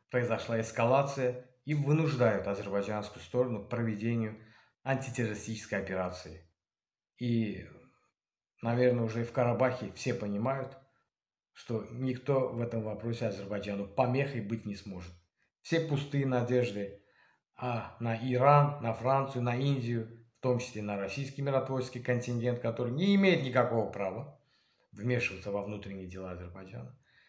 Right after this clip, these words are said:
Все эти надежды пустые, и, э, я отслеживаю, мониторю, м, то, что выдаёт армянская пресса, карабахские армяне. Они их ведут на заклание,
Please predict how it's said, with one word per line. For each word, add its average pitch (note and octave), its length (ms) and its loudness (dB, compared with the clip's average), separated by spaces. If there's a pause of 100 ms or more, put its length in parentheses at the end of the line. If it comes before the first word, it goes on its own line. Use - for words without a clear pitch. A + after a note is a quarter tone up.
(120)
Все E3+ 220 6
эти D3 160 6
надежды B2 480 2
пустые, D3 880 -2 (360)
и, B2 600 0 (180)
э, D#3 720 -8 (340)
я C#3 560 2 (120)
отслеживаю, A#2+ 680 -2
мониторю, A#2+ 720 -2 (540)
м, - 400 -20 (640)
то, B2+ 160 0
что F#2 520 -6 (200)
выдаёт A2+ 420 2
армянская B2 540 0
пресса, A#2 600 -2 (220)
карабахские A#2 680 0
армяне. A2 460 -2 (1300)
Они C3+ 320 2
их D3 280 -2
ведут C#3+ 320 2
на C3+ 80 2
заклание, A2+ 640 0